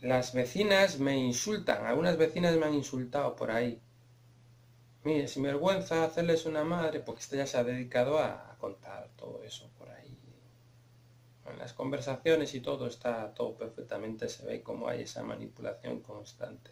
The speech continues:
de, "Voy a llamar a las vecinas, a dos o tres, para que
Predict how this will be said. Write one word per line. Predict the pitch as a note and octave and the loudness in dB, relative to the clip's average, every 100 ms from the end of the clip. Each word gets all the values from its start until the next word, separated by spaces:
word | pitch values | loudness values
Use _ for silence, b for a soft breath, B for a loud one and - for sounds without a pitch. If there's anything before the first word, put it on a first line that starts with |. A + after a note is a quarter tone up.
| - | -20
de, | - b b b - | -20 b b b 0
"Voy | C#3+ D#3 A2+ | 8 8 8
a | |
llamar | G#2 A2+ B2+ | 2 2 2
a | A2+ | 2
las | A2+ - | 0 -6
vecinas, | A2 - C#3+ C#3+ - | -8 -4 -2 -2 -4
a | G#2+ | -10
dos | A2 A#2 | -10 -12
o | - | -4
tres, | D3 D#3+ - - b b b b - - | -2 -2 -4 -18 b b b b -20 -6
para | A#2 A2 G2+ | -2 -2 -2
que | G#2+ G#2 G2+ G2+ | -6 -6 -6 -10